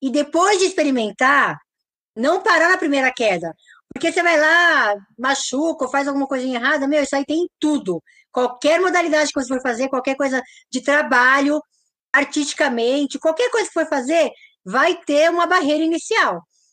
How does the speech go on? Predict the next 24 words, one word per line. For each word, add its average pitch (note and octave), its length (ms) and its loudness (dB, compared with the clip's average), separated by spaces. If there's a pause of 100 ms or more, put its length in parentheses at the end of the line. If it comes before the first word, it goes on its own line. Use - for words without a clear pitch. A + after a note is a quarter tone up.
(180)
Então, C#4+ 300 0
é B3 300 0 (320)
experimentar D#4 840 -2
é - 20 0
a D4 40 -4
primeira D4 320 0
coisa A3+ 340 -2 (120)
e A#3+ 100 -6
não, B3+ 600 0
não C4 180 -2
cair C#4+ 160 0
na D4 80 -2
primeira C#4+ 260 -2
barreira. D4+ 400 0 (300)
Porque C#4 200 -2
o D#4+ 60 2
incentivo F4 680 0
que D4+ 100 0
antigamente C4+ 440 -2
não A#3+ 120 -2
tinha, C4+ 240 -2
agora C4+ 260 0
já C4+ 140 -2
tão, C4+ 260 -4